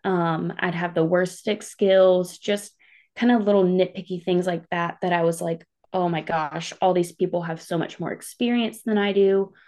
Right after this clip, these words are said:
All of these people on my team were the best from their high school. Um, and just, like, really felt that pressure of,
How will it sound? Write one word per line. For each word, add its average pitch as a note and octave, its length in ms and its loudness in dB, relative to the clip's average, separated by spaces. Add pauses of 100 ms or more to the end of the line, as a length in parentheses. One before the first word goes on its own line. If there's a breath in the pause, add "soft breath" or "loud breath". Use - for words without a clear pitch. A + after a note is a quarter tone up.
(280 soft breath)
All F#3+ 240 4
of F#3 100 2
these F#3 200 -4
people F#3 260 -2
on F3 240 -4
my E3+ 140 -4
team F3 420 -2
were E3+ 240 -2
the E3+ 220 0
best E3+ 580 -2
from F#3 240 -4
their E3 220 2
high E3 240 -4
school. E3+ 600 -2 (540 soft breath)
Um, F3 420 2
and F#3 220 0
just, F#3+ 200 -2
like, F3 160 -2
really F#3+ 320 2
felt F3+ 400 -4
that E3+ 200 -4 (120)
pressure E3+ 540 -2
of, D#3+ 420 -2